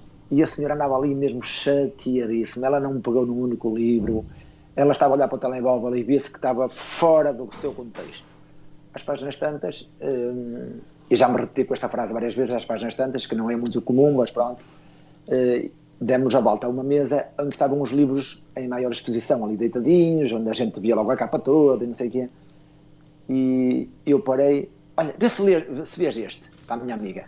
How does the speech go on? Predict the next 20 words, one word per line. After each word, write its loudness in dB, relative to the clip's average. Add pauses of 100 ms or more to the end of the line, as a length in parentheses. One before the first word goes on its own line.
(160)
Ela: 2
"Olha, 6
está 0
aqui, 2
Zé", 0
não -8
sei -6
o -10
quê. -10 (480)
Ao -2
mesmo -6
tempo, -8 (1120)
a -2
outra -2
amiga 0 (140)
para 2 (1700)
e 0
diz 2
muito -6
alto: -12